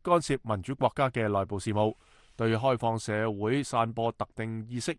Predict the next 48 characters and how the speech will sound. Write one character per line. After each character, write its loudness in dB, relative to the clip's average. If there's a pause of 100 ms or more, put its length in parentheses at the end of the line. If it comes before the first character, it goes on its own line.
形 -8
態 0
輿 -4
論， -2 (140)
破 2
壞 4
民 -4
主 -6
體 -2
制， 0 (220)
危 -4
害 0
各 -2
國 -6 (100)
安 2
全， -2 (300)
嚴 -2
重 -4
侵 -4
犯 0
人 -6
權， 0 (360)
對 2
全 -6
球 -4
自 -6
由 2
民 -4
主 -6
嘅 0
普 -6
世 -2
價 2
值 -2 (160)
造 -2
成 -2 (120)
重 -8
大 -6
嘅 -6
衝 -6
擊。 2 (500)
下 2
邊 -4
係 -4
美 -8
國 -8
之 -8
音 -2